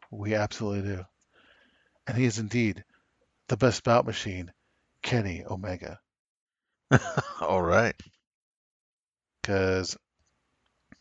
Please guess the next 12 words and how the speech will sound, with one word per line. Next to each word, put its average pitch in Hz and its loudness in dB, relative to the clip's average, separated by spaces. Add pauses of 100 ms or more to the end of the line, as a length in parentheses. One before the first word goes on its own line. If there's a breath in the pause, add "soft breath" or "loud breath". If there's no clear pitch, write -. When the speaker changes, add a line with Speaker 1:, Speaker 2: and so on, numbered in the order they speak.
(160)
Speaker 1:
how 139 12
it 127 8
works 123 2
for - -6
me, 120 4
at - -2
least, 95 -6 (260)
this 107 -2
time 101 -4
around, 82 -4 (840 soft breath)
is 104 -4
that 90 -2